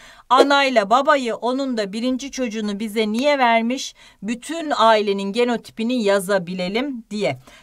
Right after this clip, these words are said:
Hemen not ala ala başlıyorum. Şurası anne olsun. Anne kıvırcık saçlıymış, B'ymiş. R H pozitifmiş. Sonra ben tutuyorum, babayı yazmaya başlıyorum. Şuraya da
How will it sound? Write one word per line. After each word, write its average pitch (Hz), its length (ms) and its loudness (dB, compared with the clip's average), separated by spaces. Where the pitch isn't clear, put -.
Hemen 262 640 2
not 262 200 -2
ala 247 220 4
ala 233 240 4
başlıyorum. 208 560 -2
Şurası 254 800 0
anne 226 460 2
olsun. 165 640 -4
Anne 220 440 0
kıvırcık 220 600 -8
saçlıymış, 269 920 -2
B'ymiş. 233 840 -4
R 262 220 4
H 254 340 2
pozitifmiş. 214 920 -4
Sonra 294 680 4
ben 254 200 4
tutuyorum, 233 640 -4
babayı 220 340 2
yazmaya 170 520 2
başlıyorum. 240 640 -2
Şuraya 233 420 0
da 156 140 2